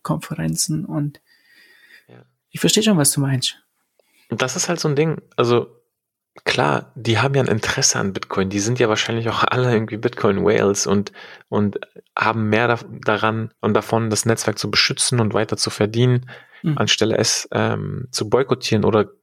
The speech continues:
Speaker 2: oder gar zu attackieren, wovor ich gar nicht ausgehen will, ne? Aber
Speaker 1: Mhm.
Speaker 2: das ist einfach so eine Dynamik, die finde ich, die finde ich nicht cool. Also ich, ich fänd's halt wirklich besser, wenn,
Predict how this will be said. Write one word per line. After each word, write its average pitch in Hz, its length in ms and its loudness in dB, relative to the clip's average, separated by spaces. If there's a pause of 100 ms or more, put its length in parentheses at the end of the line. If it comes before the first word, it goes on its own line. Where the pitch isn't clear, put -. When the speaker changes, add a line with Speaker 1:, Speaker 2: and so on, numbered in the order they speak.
(100)
Speaker 2:
oder 101 140 2
gar 95 220 0
zu - 140 2
attackieren, 101 400 -2
wovor 95 220 -2
ich - 100 -8
gar 95 100 -2
nicht 92 160 -4
ausgehen - 320 -4
will, - 160 -4
ne? 101 140 -4
Aber 107 280 0 (160)
Speaker 1:
Mhm. 147 160 -20 (440)
Speaker 2:
das - 120 -2
ist 117 60 4
einfach 143 180 2
so 139 100 2
eine 135 300 2
Dynamik, 127 840 0 (760)
die 123 80 -2
finde 139 200 4
ich, - 240 -2 (320)
die - 60 -2
finde 135 140 0
ich 123 80 -4
nicht - 260 0
cool. 113 280 2
Also 113 300 2
ich, - 180 0
ich - 100 -6
fänd's - 280 0
halt 120 140 -2
wirklich 123 320 -6
besser, 127 360 -2
wenn, 110 340 -2